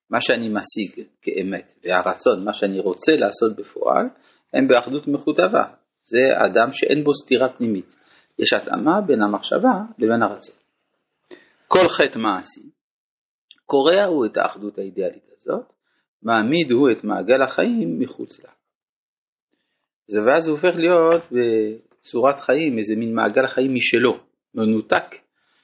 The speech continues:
מן ההרמוניה הכללית. ואין ההופעה המפקה כמעיין זך,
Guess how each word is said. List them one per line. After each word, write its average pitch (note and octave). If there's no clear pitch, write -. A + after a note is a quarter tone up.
מן A2
ההרמוניה G#2
הכללית. -
ואין B2
ההופעה G#2+
המפקה A2+
כמעיין G2
זך, A2